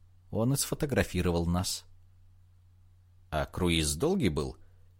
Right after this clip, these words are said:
невинным тоном поинтересовался похоронный агент. "Две. Две недели". Она неожиданно разрыдалась.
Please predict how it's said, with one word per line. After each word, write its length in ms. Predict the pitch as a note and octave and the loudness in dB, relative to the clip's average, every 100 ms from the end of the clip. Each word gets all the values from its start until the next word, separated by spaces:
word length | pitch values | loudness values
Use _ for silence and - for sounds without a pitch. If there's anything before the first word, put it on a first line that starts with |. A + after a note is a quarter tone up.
| - | 2
невинным 520 | G2+ G#2 G#2 G2 F#2 | 6 8 8 8 6
тоном 380 | - F3 E3 D3 | 6 4 4 4
поинтересовался 840 | C3 A2 A2+ F#2+ - G2 G2 G2 | 4 6 4 2 4 6 4 2
похоронный 640 | - E2+ F#2+ F2 D#2 D#2 F2 | 0 2 2 4 4 2 0
агент. 600 | F#2+ E2 C#2+ C2 - - - - - - - - - - | 0 -2 -4 -8 -12 -20 -20 -20 -20 -20 -20 -20 -20 -12
"Две. 360 | F2 F2+ F#2 E2 - - - - - - - - - - - | -6 0 0 0 -6 -18 -20 -20 -20 -20 -20 -20 -20 -20 -14
Две 420 | D#2 F2 G2 D#3+ D3+ | -6 -2 2 2 2
недели". 640 | C#3 A#2 D#2+ D#2+ E2 E2 - - - - - - - - | 0 0 0 -2 -2 -4 -10 -18 -20 -20 -20 -20 -20 -6
Она 420 | F2 G2+ C3 F3 F#3 | 4 6 8 8 8
неожиданно 920 | E3 D#3+ C#3 F2+ A#2+ G#2+ G2+ F#2+ F#2 | 8 8 8 6 4 6 6 6 4
разрыдалась. 1040 | D#2+ E2 E2 C#2 C2+ B1 - - - | 2 2 0 0 -2 -4 -8 -10 -12